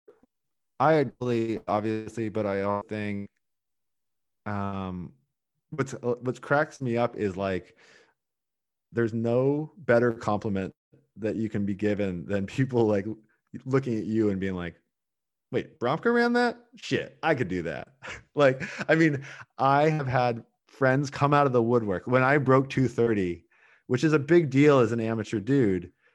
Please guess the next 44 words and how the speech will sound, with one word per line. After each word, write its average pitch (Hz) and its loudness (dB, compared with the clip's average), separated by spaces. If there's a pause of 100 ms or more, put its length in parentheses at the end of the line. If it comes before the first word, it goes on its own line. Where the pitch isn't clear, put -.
(500)
multiple 139 4
people, 135 2
like, 104 -4
that 117 0
were 113 2
like, 104 0
"I'm 117 -2
done 113 0
with 113 -4
marathoning," 101 -4 (640)
like, 101 -10
started 131 4
training 117 0
again 87 -4
that 87 -6
I 90 -6
know 92 -6
and 87 -8
are 85 -8
like, 80 -10 (120)
"Screw 117 0
that. 80 -6
Like, 98 -4
I'm 110 -4
back 113 2
in 101 -4
the 92 -6
game." 69 -14 (120)
Like, 107 -4
if 123 -4
Bromka 156 0
can 160 0
do 160 2
that, 156 0
I'm 107 -2
doing 90 -4
it. 62 -14
Um, 107 2
and 107 -6
so 123 -2
then 120 0
as 127 -2
I've 131 2
gotten 107 -4